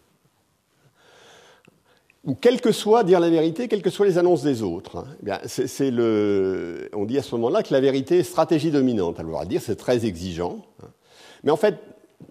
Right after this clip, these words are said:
dans le type de modèle que je vais regarder aujourd'hui, c'est pas plus exigeant que dire la vérité lorsque les autres disent la vérité et que vous savez qu'elle, qu'elle, qu'ils disent la vérité.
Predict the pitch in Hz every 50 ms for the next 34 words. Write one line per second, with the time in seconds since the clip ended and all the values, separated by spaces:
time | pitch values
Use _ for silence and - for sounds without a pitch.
0 | - - - 127 139 147 147 147 147 185 165 170 160 156 151 165 160 - 143 123
1 | 135 127 135 127 127 131 131 113 139 139 165 233 196 - - 139 - 156 165 160
2 | 180 175 151 160 143 110 120 131 120 175 190 196 - - 135 117 131 151 143 143
3 | 135 135 127 123 123 120 120 - 160 160 147 127 - - 123 113 113 104 131 143
4 | 139 120 120 120 107 117 110 110 113 101 95 104 95 101 - 135 147 143 127 110
5 | - 104 98 104 104 - 131 127 135 143 135 - 85 76 76 - - 87 85 -
6 | - - 90 - - - 87 80 87 101 90 101 98 87 85 82 85 85 - -
7 | -